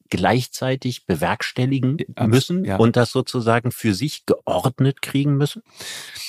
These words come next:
Speaker 2: Das ist übrigens interessant, dieser, dieser, dieser Wert von Freundschaft und ja auch Familie letzten Endes, ne, der für diese jüngeren Generationen so wichtig ist.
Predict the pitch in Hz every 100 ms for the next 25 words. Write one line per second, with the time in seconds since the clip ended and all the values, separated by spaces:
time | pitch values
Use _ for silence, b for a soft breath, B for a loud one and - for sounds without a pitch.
0 | B - - - - 135 147 117 107 98
1 | 120 170 131 104 110 98 101 101 95 92
2 | 98 92 90 87 85 90 85 113 123 -
3 | 101 - - 87 139 - 180 - - -
4 | 104 101 107 - 107 95 110 156 143 156
5 | - 131 151 196 - 107 139 - 107 107
6 | - - 143 98 101 95 95 - 101 107
7 | 127 117 110 110 101 95 - 117 107 95
8 | 131 - - 107